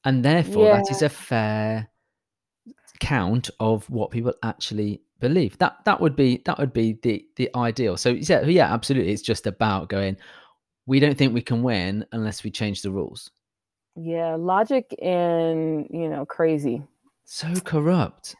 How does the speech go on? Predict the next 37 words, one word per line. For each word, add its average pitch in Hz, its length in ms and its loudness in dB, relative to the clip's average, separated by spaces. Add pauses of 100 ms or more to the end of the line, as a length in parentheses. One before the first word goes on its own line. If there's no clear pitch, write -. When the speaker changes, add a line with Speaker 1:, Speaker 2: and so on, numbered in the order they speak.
(260)
Speaker 2:
They 208 200 2
don't 202 180 4
Speaker 1:
So - 0 -
Speaker 2:
go 165 140 6
Speaker 1:
corrupt. - 140 6
Speaker 2:
together. 143 280 4 (460)
<laughs> 392 280 2
Speaker 1:
Do 262 120 0
you 262 60 6
know, 175 100 6
this, 190 220 4
Speaker 2:
But 185 120 8
Speaker 1:
this 214 180 4
is 226 180 0 (100)
totally 208 400 2
like 165 260 2 (300)
the 139 100 0
world 139 460 4
that - 80 -6
we 117 100 -2
seem 123 220 -2
to 117 120 -2
find 123 280 0
ourselves 98 420 -4
in 101 140 -4
now, 98 260 -2
where 101 460 0 (840)
laws 147 340 6
are 151 60 2
being 131 320 4
changed 120 840 0 (200)
to 110 440 -4
favour 110 800 0 (800)
the 120 80 0
party 123 560 0
in 113 280 -2
power 107 720 2